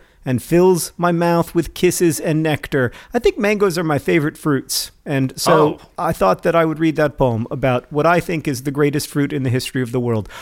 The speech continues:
Speaker 1: Also, while we're on the topic, I think it's important, Hank, that we note something, uh, that several hundred thousand people, uh, <laughs> let us know about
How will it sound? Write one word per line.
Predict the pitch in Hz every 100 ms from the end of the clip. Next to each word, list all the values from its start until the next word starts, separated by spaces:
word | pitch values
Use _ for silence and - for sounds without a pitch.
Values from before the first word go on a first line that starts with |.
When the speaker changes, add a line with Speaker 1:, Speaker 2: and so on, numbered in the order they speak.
| -
Speaker 1:
Also, | - 254 240
while | 202 226 226
we're | 233
on | 240
the | 220
topic, | - 233 208 196 -
I |
think | 170 226
it's | 185 185
important, | - 208 208 180
Hank, | 165 185 156
that | 175 156
we | 175 170
note | 175 175 -
something, | 165 156 160 151 - - - -
uh, | 143 139
that | 143 156 - _ _ _ _ _ _ _ -
several | - 220 220
hundred | - 208 196 -
thousand | 180 170 156 156 -
people, | 185 - 160 139 139 185
uh, | - 147 139 -
<laughs> |
let | 175 165
us | -
know | 170 190
about | 139 139 156